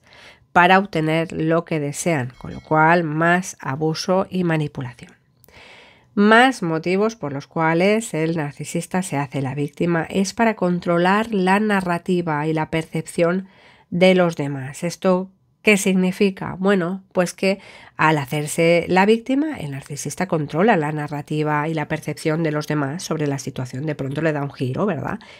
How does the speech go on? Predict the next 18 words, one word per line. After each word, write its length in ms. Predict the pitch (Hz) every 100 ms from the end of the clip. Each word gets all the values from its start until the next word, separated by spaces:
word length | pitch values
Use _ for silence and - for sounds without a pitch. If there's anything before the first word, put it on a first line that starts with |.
| _
Fíjate 480 | - 165 160 170 175
que, 300 | 175 190 269 - - _
eh, 240 | 175 170 -
ha 160 | 180
pasado 400 | 175 165 170 170
de 100 | 175
ser 480 | 170 202 190 175 131 -
probablemente 600 | 151 147 156 165 165 170
el 120 | 165
villano 460 | 170 175 175 180 190
a 140 | 160 147
ser 260 | 160 156
probablemente 600 | 160 156 151 151 156 156
la 140 | 143 156
víctima, 440 | 180 - 190 196
con 140 | 180 151
lo 60 |
cual, 340 | - 170 170